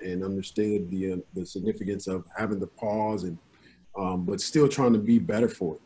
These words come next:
You know, we had a couple of Zoom meetings and, and we're watching film together. I think more importantly, we, we talked about what it is that we wanna stand for. And I think we looked at a couple of the games that were being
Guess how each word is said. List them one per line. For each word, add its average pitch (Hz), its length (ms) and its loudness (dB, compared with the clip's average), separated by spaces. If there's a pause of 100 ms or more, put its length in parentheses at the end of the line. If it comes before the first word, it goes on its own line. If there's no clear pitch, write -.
You 101 80 0
know, 90 100 -2
we 92 140 0
had 95 160 -2
a 92 40 -6
couple 92 320 -4
of 87 80 0
Zoom 107 320 2
meetings 110 440 4
and, 87 240 -2
and 87 340 -2
we're 90 80 -6
watching 101 420 -2
film 107 280 4
together. 101 540 2
I 87 40 -4
think 92 240 -2
more 110 220 2
importantly, 107 500 0
we, 95 300 -2
we 95 200 -4 (160)
talked - 320 -2
about 98 380 -2 (300)
what 113 180 4
it 113 100 6
is 110 220 8
that 95 140 2
we 113 160 6
wanna 98 240 4
stand 101 380 0
for. 78 300 -4
And 82 120 -10
I - 20 -12
think 95 240 -4
we 90 100 -4
looked 107 360 0
at 98 180 0
a 95 60 -2
couple 113 340 0
of 95 60 0
the 90 80 -2
games 98 340 0
that 92 100 -2
were 90 120 -2
being 85 280 -2